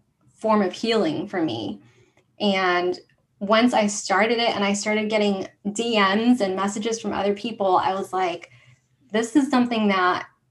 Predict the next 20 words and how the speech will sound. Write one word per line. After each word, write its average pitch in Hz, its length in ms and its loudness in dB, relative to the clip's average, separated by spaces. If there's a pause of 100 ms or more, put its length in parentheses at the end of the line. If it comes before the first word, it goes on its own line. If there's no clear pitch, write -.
(200)
a 202 120 2
lot 196 220 4
of 185 80 -2
people - 240 -6
are 160 120 0
dealing 175 320 -2
with." 160 180 -4
And 196 120 -2
I 196 120 -2
think 226 480 -6
that 185 420 2 (760)
with 220 160 0
everything 220 460 4
that's 196 180 0
happening 214 440 0
in 247 60 8
the 214 100 2
world 170 300 0
right 214 180 -2
now, 247 360 0